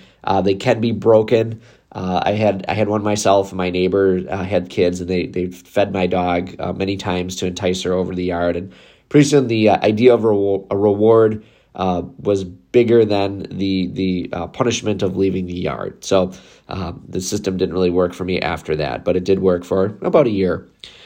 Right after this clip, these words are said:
So those are, those are good, but they, they require some, some consistent training and cooperation from your neighbors.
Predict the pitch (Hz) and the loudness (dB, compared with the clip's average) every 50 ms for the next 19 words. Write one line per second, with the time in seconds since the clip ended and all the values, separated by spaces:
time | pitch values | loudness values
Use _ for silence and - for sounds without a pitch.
0 | - - - 131 120 127 139 139 143 135 135 131 127 - - - 139 147 147 135 | -20 -2 2 4 6 6 6 6 6 6 4 4 0 0 4 4 6 6 6 6
1 | 120 127 120 110 110 107 95 - 110 104 101 95 104 107 104 92 92 107 104 - | 6 6 6 4 2 0 0 0 0 0 0 0 0 -2 -2 -2 -4 -4 -2 0
2 | 104 98 98 95 - 92 90 87 90 - _ _ - - 95 92 92 90 90 - | 2 2 2 0 -2 -6 -10 -10 -12 -16 _ _ -18 -16 -14 -14 -14 -16 -12 -8
3 | - 120 117 - 101 95 90 - 104 95 95 95 95 95 - - 92 95 92 - | -6 -6 -4 -4 -6 -8 -6 -6 -6 -4 -4 -4 -4 -4 -4 -6 -6 -6 -4 -2
4 | 95 87 82 82 85 80 78 78 78 - - - - - - 78 73 67 67 73 | -2 -2 -2 -2 -2 -2 -2 -2 -2 -4 -8 -12 -12 -12 -12 -10 -10 -8 -6 -4
5 | 80 87 - 55 - - - | -4 -4 -4 -6 -10 -12 -16